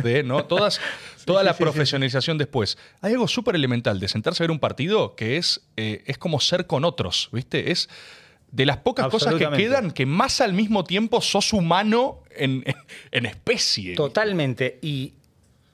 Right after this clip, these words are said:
Speaker 2: te comentaba antes de, de arrancar la charla que después de treinta años no tengo programa ni de di-, eh, diario, ni de radio, ni de tele.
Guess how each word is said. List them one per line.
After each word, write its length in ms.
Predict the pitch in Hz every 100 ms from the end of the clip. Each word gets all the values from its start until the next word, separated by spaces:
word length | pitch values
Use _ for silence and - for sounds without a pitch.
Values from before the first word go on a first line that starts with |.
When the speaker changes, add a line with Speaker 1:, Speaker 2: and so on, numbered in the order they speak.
| _ - _ _ _
Speaker 2:
te 140 | 143
comentaba 800 | - 127 120 170 185 165 143 147
antes 240 | 160 139
de, 140 | 127 123
de 100 | 127
arrancar 420 | 120 127 156 151
la 140 | 151
charla 440 | 139 131 117 120 -
que 420 | 127 131 135 - _ _ - - - _
después 420 | 139 143 131 196 202
de 80 |
treinta 400 | 156 196 196 185
años 300 | 190 196 190
no 160 | 160 147
tengo 200 | 170 165
programa 320 | 151 160 160
ni 160 | 151 147
de 160 | 135
di-, 140 | 139 151
eh, 240 | 143 127 127
diario, 360 | 180 170 160
ni 80 | 139
de 100 | 127
radio, 240 | 135 175
ni 140 | 170 147
de 80 | 127
tele. 300 | 113 101